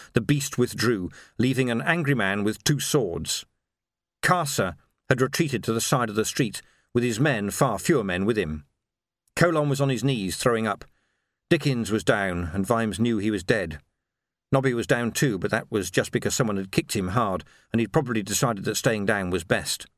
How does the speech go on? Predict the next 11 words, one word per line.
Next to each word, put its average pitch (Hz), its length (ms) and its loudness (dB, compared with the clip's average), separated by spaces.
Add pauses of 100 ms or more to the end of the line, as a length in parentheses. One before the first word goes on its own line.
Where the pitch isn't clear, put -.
(720)
There 143 120 4
were 135 80 0
a 147 60 2
lot 170 140 0
of 139 160 -2
Carcer's 131 440 -2
men 98 200 0
down, 95 320 0
more 127 160 2
than 120 140 -2
half. 117 440 -2